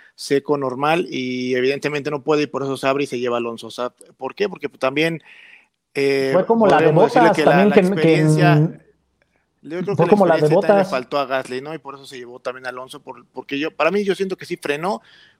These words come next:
Speaker 1: como si la pista hubiera estado seca, y si es que me hicieron sándwich y ya no había para dónde, y, eh, peleó una posición como si la pista estuviera seca, la, las llantas todavía no siguen con temperatura, y se le abre el coche y se lleva a Alonso.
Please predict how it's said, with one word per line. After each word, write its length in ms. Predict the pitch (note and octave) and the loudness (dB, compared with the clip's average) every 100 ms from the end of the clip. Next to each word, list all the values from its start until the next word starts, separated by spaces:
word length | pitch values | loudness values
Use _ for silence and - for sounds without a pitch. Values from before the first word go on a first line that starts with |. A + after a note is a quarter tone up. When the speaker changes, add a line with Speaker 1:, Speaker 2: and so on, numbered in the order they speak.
| - | -16
Speaker 1:
como 200 | C#3+ C#3 | -12 -8
si 120 | D3+ | -2
la 160 | D3 | -2
pista 220 | F3 E3+ E3 | -2 -4 -2
hubiera 180 | D#3 D#3+ | 0 0
estado 300 | - D#3 C3+ | 2 -2 -2
seca, 480 | - D#3+ - A3+ - - - _ | -6 -6 -6 -8 -10 -20 -20 _
y 100 | - | -8
si 100 | C#3 | -6
es 80 | F3+ | -4
que 80 | F3+ | -4
me 60 | |
hicieron 180 | D#3 F3+ | -4 -6
sándwich 380 | E3 F3 E3+ - | -4 -4 -4 -4
y 60 | D3+ | -2
ya 100 | E3 | 0
no 80 | |
había 180 | E3 D#3+ | 0 0
para 200 | D#3+ D3 | 2 2
dónde, 400 | C#3+ E3 E3+ E3+ | 0 -4 -6 -6
y, 120 | C#3 B2+ | -6 -8
eh, 60 | |
peleó 380 | B2+ C#3+ C#3 E3+ | -8 -10 -8 -8
una 160 | F#3 F3+ | -8 -10
posición 600 | - C3+ C#3 D#3 E3+ F3+ | -14 -20 -16 -12 -12 -12
como 260 | - C#3+ | -16 -16
si 100 | C3 | -16
la 140 | C3+ C3+ | -12 -8
pista 260 | D#3+ D#3 | -8 -8
estuviera 300 | D3+ - C#3+ | -10 -4 -4
seca, 340 | C3+ D#3 D#3 D3+ | -2 -6 -2 0
la, 160 | C3+ | 0
las 240 | C3 B2+ B2 | -4 -10 -8
llantas 320 | D3+ D#3 D3 | -10 -8 -12
todavía 260 | - C#3+ C#3 | -6 -6 -6
no 120 | C#3+ | -8
siguen 340 | D3 C#3 C#3 | -16 -18 -18
con 260 | A2+ B2+ A#2+ | -14 -16 -14
temperatura, 640 | C3 B2 B2 B2+ D#3+ F3+ F3+ | -18 -8 -8 -6 -2 -2 -2
y 100 | - | -8
se 180 | - A#2+ | -12 -4
le 80 | D3 | -4
abre 160 | D3+ | -4
el 80 | C3+ | -6
coche 240 | E3 E3 | -8 -8
y 40 | E3+ | -8
se 100 | C3 | -6
lleva 160 | A#2+ | -4
a 20 | A2+ | -6
Alonso. 320 | G2+ - | -10 -20